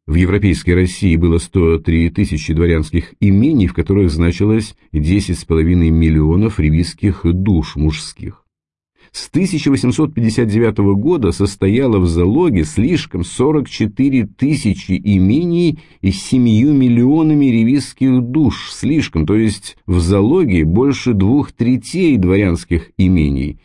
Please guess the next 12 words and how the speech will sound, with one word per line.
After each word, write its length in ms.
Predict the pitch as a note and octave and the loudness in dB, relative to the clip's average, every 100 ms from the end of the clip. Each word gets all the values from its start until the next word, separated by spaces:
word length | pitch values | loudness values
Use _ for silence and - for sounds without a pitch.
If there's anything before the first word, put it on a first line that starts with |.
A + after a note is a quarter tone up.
| _ | _
и 180 | F#2 G#2+ | 0 2
две 240 | F#2 G#2 G2 | 2 2 2
трети 420 | G2 B2+ B2 B2 | 0 0 -2 -2
крепостных 720 | A2+ - G#2+ G2+ A2+ B2 - | -2 0 -2 -2 -2 -2 -2
крестьян – 920 | A2+ B2 - - C#3 E3+ D3+ D2+ - _ _ | -4 -4 -4 -6 -2 -2 0 -2 -6 _ _
то 100 | - | -2
есть 300 | E2+ E2 - _ - | -2 -2 -10 _ -6
закладывались 840 | E2+ D#2+ D2 C#2 C#2+ D#2+ C3+ D#3 | -2 -2 -2 -4 -2 -2 -2 -4
преимущественно 1000 | - C#2 F#2 G#2+ C3 - - C#3 C#3 C3+ | -4 -2 -2 -4 -8 -8 -4 0 2 0
густонаселенные 1080 | E2 F2+ - A2 B2 - F3 F2+ D2+ D2+ D#2 | 0 -2 -2 -2 -2 -2 0 2 2 0 0
дворянские 560 | E2 D#2 D2+ - D#2 | 0 0 -4 -4 -2
имения. 420 | D2+ C#2+ D2 - | 0 -2 -6 -10